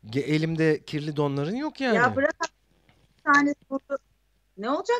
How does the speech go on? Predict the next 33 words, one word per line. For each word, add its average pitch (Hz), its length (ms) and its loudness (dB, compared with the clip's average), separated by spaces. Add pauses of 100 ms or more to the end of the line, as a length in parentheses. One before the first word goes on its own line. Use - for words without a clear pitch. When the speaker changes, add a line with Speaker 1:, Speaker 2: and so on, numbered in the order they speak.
Speaker 2:
zaten 294 340 -2
kirli 254 320 -6
donum? 208 240 -4
Allah 269 340 2
Allah. 170 340 -4
Speaker 1:
Öyle 143 280 4
mi? 254 160 0
Benim 196 220 2
de 262 100 0
bir 202 60 -10
telefonum 135 560 0
var 104 120 -2
Sevinç 123 360 -6
Erbulak. 110 560 -2 (300)
Bu 151 100 -6
telefonun 185 400 2
içerisinde 180 720 2
de 233 260 2
<laughs> 330 60 4
nerede 180 360 6
o? 208 280 8 (360)
Bir 180 180 4
sürü 208 200 0
fotoğraflar 220 640 4
var. 123 260 2
Bu - 40 -6
fotoğrafların 196 600 0
ne 214 60 4
olduğunu 208 360 2
sevgili 196 440 0
madem 175 500 4
Nihan 147 280 0
Şerbetçi 123 680 -2